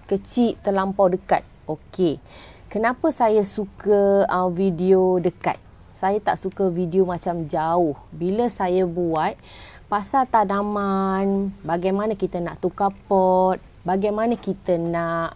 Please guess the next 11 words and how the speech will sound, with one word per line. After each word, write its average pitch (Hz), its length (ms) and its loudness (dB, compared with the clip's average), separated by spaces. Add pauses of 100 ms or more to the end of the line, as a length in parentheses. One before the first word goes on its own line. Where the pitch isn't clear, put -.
ah, 165 560 -6 (680)
tanam 180 320 0
pokok, 185 720 2
kita 226 240 -6
mesti 220 800 2
letak 208 560 0
di, 233 320 -2 (560)
ah, 180 560 -4
video 202 320 6
tu 302 320 0
dekat. 196 400 0